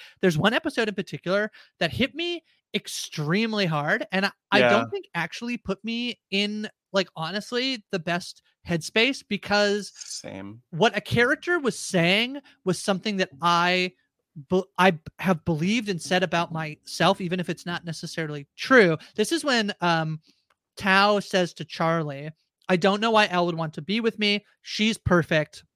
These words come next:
Speaker 1: Why would anybody want to be with me?" He says something essentially in
Speaker 2: Hmm.
Speaker 1: that lines. And I have found that for me personally, especially since transitioning, like, f-,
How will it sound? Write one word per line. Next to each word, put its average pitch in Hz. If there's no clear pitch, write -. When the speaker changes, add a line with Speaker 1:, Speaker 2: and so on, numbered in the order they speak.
Speaker 1:
Why 180
would 185
anybody 180
want 156
to 160
be 147
with 143
me?" 160
He 160
says 240
something 277
essentially 160
in 165
Speaker 2:
Hmm. -
Speaker 1:
that 156
lines. 147
And 208
I 196
have 247
found 190
that 180
for 180
me 175
personally, 156
especially 226
since -
transitioning, 196
like, 151
f-, -